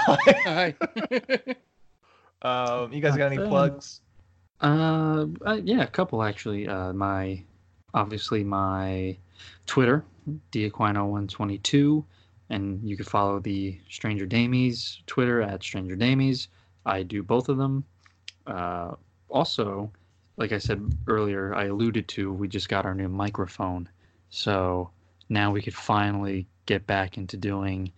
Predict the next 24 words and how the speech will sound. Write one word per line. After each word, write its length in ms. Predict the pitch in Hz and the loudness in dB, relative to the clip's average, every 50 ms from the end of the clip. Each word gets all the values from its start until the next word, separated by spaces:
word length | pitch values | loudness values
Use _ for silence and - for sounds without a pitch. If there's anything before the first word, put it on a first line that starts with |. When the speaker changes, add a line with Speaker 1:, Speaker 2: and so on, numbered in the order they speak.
| - - _ _ _ - - | -18 -20 _ _ _ -8 -4
Speaker 3:
the 200 | 107 98 95 95 | -2 -2 -2 0
Married 440 | 95 98 98 95 95 95 95 87 | 0 0 0 2 2 0 -2 -2
Cinematic 540 | - - - 101 101 98 98 98 98 - - | -4 -2 -2 0 0 0 0 0 -2 -2 0
Universe 380 | 113 107 110 107 92 101 90 90 | 2 4 4 4 2 2 -2 -2
podcast. 800 | - - 95 87 90 92 - - 87 82 110 - - - - - _ _ _ _ _ _ _ _ - | -2 -2 -2 -2 -2 -4 -4 -4 -4 -4 -6 -8 -10 -10 -10 -14 _ _ _ _ _ _ _ _ -8
So 280 | - - - 98 92 92 | -6 -2 0 0 2 2
I 200 | 95 - 104 104 | 2 2 2 2
am 140 | 101 101 101 | 2 0 -2
very 260 | 104 104 101 98 98 | -2 -2 -2 -2 -4
excited 480 | 92 98 - - - 101 98 98 98 95 | -4 -6 -6 -4 -2 -2 -2 -2 -4 -6
for 140 | - 107 | -4 -4
that. 300 | 104 104 104 104 101 - _ - - - - | -2 0 0 0 0 -2 _ -10 -8 -4 -2
Uh, 200 | 110 98 95 95 | -2 -2 -2 -2
Jen 240 | 92 - 107 101 101 | 0 0 0 2 2
and 100 | 98 98 | 0 0
I 120 | 98 98 | -2 -2
were 100 | 95 98 | -2 -2
just 180 | - 101 - - | -4 -4 -4 -2
talking 280 | - 98 92 98 101 | 0 0 0 0 -2
about 240 | 95 90 95 92 87 | -4 -4 -4 -4 -4
that 180 | 104 95 92 - | -4 -6 -6 -6
before 300 | - - - 107 98 98 | -12 -12 -6 -4 0 2
this 180 | 113 120 - | 2 2 2
podcast. 760 | - - 117 101 98 95 95 - 101 98 98 104 104 - - | 0 0 2 2 2 0 -2 -2 -2 -2 -2 -2 -6 -8 -12